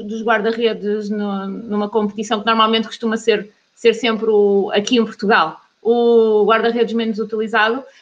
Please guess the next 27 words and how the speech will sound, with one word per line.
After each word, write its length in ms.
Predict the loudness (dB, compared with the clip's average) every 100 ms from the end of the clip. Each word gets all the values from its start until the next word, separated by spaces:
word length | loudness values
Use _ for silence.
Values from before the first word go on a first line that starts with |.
| _ -4
Existem 400 | 0 2 2 0
muitas 280 | -2 -4 -6
discrepâncias. 640 | -8 -8 -2 -2 -2 -2
Para 100 | -2
as 80 | -2
pessoas 240 | -4 -4
que 100 | -4
não, 260 | -4 -4 -6
tu 140 | -8
conheces 480 | -2 -2 -2 -6 2
a, 640 | 4 4 4 2 4 4
a 40 | 4
Copa 300 | 2 2 0
do 120 | -2
Rei 360 | 0 2 2 2
e 80 |
a 60 | 0
Taça 280 | 0 0 -4
de 60 |
Portugal, 540 | -6 -6 0 2 2 -2 _ _ _ _
é 100 | 0
uma 140 | 0 0
competição 580 | -4 -6 -2 0 0 -4
nos 160 | -8 -6
moldes 300 | -4 -6 -6
completamente 640 | -6 -4 -4 -2 -4 -4
diferente. 500 | -6 -6 -6 -6 -12